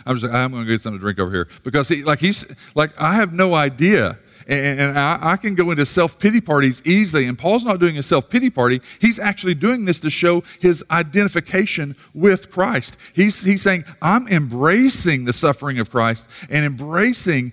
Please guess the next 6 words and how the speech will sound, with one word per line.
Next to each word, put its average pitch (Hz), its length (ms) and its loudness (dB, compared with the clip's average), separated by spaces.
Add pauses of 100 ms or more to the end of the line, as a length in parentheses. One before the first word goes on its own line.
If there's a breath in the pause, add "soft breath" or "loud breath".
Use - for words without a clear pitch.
(160 loud breath)
the, 139 140 4
the 143 160 2
persecutions 139 720 -2
I've 113 140 0
had." 92 300 -4 (2000)
Often, 170 540 -2